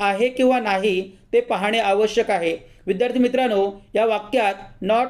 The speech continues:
आहे म्हणजे क्वेश्चन टॅग हे सकारात्मक येईल आणि म्हणून do हे एक उपपद आहे आणि म्हणून क्वेश्चन टॅग येईल do we. Question number two, they have to have the skill and the will.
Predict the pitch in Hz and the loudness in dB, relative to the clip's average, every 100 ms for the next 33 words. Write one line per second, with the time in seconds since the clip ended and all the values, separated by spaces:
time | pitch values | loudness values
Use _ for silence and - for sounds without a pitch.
0 | 214 220 226 196 190 - - 208 214 254 | -4 -4 0 0 -2 -8 -4 -2 0 0
1 | 247 202 247 254 247 196 196 - - - | -2 0 -2 0 0 0 -2 -12 -10 -2
2 | 233 247 220 185 220 247 262 262 254 233 | 0 0 -2 0 0 0 0 0 2 0
3 | 233 - - - 185 220 262 240 214 220 | -2 -8 -20 -8 -4 0 2 0 -2 -6
4 | - - 156 247 269 269 - 208 240 - | -14 -20 -2 0 0 -2 -4 2 4 2
5 | - - - 202 254 262 277 254 220 220 | -2 -12 -4 0 2 2 2 2 2 0
6 | 220 - - 190 214 214 247 262 262 - | -2 -10 -10 -6 -2 0 2 0 -4 -14
7 | _ - 220 262 262 262 262 226 240 247 | _ -2 0 0 0 0 0 0 0 -2
8 | - - - 156 160 262 285 - 156 226 | -8 -20 -20 -4 0 2 2 -2 -4 -4
9 | 180 151 - _ _ _ _ _ _ _ | -4 -6 -12 _ _ _ _ _ _ _
10 | _ - - 254 269 294 320 302 254 262 | _ -20 -4 0 0 0 0 0 2 2
11 | 254 220 185 220 - - _ 165 269 277 | 2 2 2 0 -4 -20 _ -2 0 2
12 | 294 294 311 233 202 196 214 - - - | 0 0 -2 0 0 0 -2 -4 -14 -20
13 | - 196 247 247 285 233 196 220 - _ | -4 -4 -2 -2 0 2 0 -4 -10 _
14 | _ 247 254 269 277 233 214 175 | _ -4 -2 0 0 2 0 0